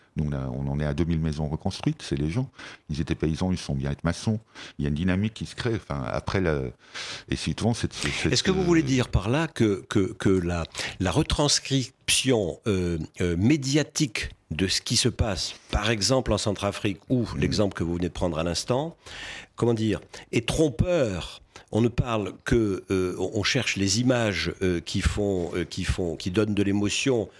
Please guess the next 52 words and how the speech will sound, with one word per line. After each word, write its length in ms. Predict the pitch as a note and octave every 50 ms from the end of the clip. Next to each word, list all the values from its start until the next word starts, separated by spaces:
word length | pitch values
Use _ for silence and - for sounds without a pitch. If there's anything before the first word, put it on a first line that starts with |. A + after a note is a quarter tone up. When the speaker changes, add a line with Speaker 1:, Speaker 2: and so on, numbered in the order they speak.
| - _
Speaker 2:
On 100 | - F#2+
cherche 320 | F#2+ - - B2 F#2+ - -
que 60 | A2
le 120 | F#2 F#2+
sang, 460 | F#2+ - - - C3 A2+ G#2+ F#2+ E2 - - - -
Speaker 1:
Mm. 140 | - - - -
Speaker 2:
euh, 340 | F#2 F#2+ F#2 F#2 F#2 F#2 F#2 - G2+
euh, 0 |
euh, 540 | F#2+ F2+ F#2 F#2+ - - G#2+ G#2 G2+ A2 G2+ G#2 - -
et, 320 | - - B2 A2+ G#2+ C3
et 40 | B2+
du 120 | A#2+ A#2+ C#3
coup, 320 | - - F3 G3+ G3 F#3+ - - - - - -
on 80 | A2+ A#2
ne 80 | A#2+
voit 160 | G#2+ A#2+ D3
jamais 560 | C#3 A#2+ C#3+ D3 D#3 E3+ F3+ F#3 G3 G3 - -
les 200 | G#2+ G#2+ G#2+ A#2+
aspects 280 | C3 - - - C#3 A#2+
positifs, 960 | - _ C3+ F#3+ D#3 C#3+ E3 F3 D#3 - - G3 G#3 A3 - - - - -
par 160 | - C#3+ D3+
exemple, 320 | D3+ B2+ C3 E3+ F3 F3+
de 80 | D#3 D#3+
la 80 | D3+ C#3
reconstruction, 800 | D#3 E3 D#3+ F3 E3+ D#3+ - - F3 D#3 - - - F3+ G3 G#3 - _ - - - - - _
parce 120 | - - -
que 100 | - E3
c'est 140 | - E3 D#3+
pas 140 | - D#3+
vendeur ? 600 | D3 D#3+ D#3 D#3 E3+ F3+ G3 G#3 F#3 - - - - _ _ _ _ _ _ _ _ - - - _ _ _ _
Speaker 1:
Parce 180 | D#2+ D#2 -
que 160 | - - F2+
c'est 180 | D#2 - - -
pas 120 | - F2+
vendeur, 240 | F#2 A2+ C#3+ D#3 D#3
s'il 100 | - -
y 60 | G#2
a 20 | E2
des 160 | E2+ E2+ D2
émissions 320 | D2+ E2 F2 - - F#2+
qui 120 | - - A#2+
le 120 | A#2+ C#3+
font. 240 | C#3+ - - F#3+ F3+
La 120 | A2 -
preuve, 280 | - - - F#2 F2 C#2+
la, 240 | C2 C#2 C#2 C2 B1
la 140 | D2 D#2+ C#2
radio 260 | D#2+ F2 F2 A2 A2
le 80 | G2+
fait 240 | F#2 - - G#2 F#2
pas 140 | - - F2
mal. 260 | E2 F2 G2+ B2 C#3+